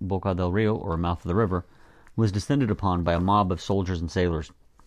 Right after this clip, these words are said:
They looted a liquor store, robbed and pillaged their way through the village, raping women as they went, and finally burned most of the place down.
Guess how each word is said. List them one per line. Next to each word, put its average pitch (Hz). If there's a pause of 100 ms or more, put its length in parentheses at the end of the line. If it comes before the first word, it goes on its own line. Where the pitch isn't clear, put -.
(420)
They 98
looted 104
a 92
liquor 110
store, 123
robbed 101
and 90
pillaged 110
their 95
way 92
through 92
the 87
village, 98 (420)
raping 101
women 95
as 85
they -
went, 87 (440)
and 98
finally 131
burned 107
most 104
of 95
the -
place 90
down. 82